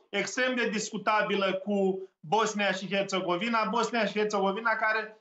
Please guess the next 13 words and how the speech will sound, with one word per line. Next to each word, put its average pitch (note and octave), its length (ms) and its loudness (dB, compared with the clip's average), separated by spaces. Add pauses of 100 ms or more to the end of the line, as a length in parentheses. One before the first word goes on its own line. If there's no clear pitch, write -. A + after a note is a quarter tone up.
(140)
nu G3+ 220 2
are A3 260 2
vize A3 320 0
cu A3+ 140 -4
niciun A3+ 360 0
stat G#3 380 0
din F#3+ 240 2
lumea, F#3+ 520 0
uh, F3+ 420 2 (360)
uh, F3 400 2
care, F#3+ 540 0
uh, F3+ 600 2 (640)
este A#3 600 0